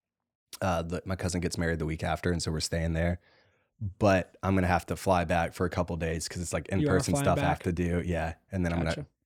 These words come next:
Speaker 1: record some stuff and then head back. So
Speaker 2: Gotcha.
Speaker 1: anyway,
Speaker 2: Yeah, I hear
Speaker 1: it's
Speaker 2: you,
Speaker 1: good
Speaker 2: man.
Speaker 1: things,
Speaker 2: I
Speaker 1: but
Speaker 2: hear you.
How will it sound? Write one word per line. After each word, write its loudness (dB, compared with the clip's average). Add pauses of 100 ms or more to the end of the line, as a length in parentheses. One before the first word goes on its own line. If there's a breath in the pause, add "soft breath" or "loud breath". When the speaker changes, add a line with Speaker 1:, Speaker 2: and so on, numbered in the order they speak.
(480)
Speaker 1:
record 4
some -6
stuff -4
and -8
then -6
head -2
back. -2 (240)
So -8
Speaker 2:
Gotcha. -8 (1200 soft breath)
Speaker 1:
anyway, 8
Speaker 2:
Yeah, 4
I -6
hear -4
Speaker 1:
it's 0
Speaker 2:
you, 2
Speaker 1:
good 4
Speaker 2:
man. 0
Speaker 1:
things, -2
Speaker 2:
I -6
Speaker 1:
but 2
Speaker 2:
hear -4
you. -6